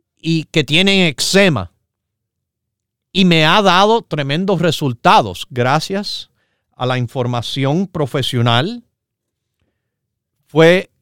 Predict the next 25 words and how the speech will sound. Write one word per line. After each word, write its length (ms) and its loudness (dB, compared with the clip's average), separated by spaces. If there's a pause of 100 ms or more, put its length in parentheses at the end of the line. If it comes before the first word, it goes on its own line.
(140)
que 120 0
yo 180 4
pude 420 2
dar 300 2
consejos 640 0
también 440 0
a 100 -2
personas 880 -4
con 220 -2
niños, 580 -2 (540)
recomendándole 1160 0 (120)
el 240 0
probiótico 800 4
Rico 340 0
Pérez 760 0 (100)
y 120 -2
viendo, 640 -2 (260)
como 220 -18
la 100 -16
señora 520 -6
dijo, 360 -4 (1120)
probiótico, 1000 -4
colostrum. 840 -4 (1080)
La 160 -6
niña 420 -4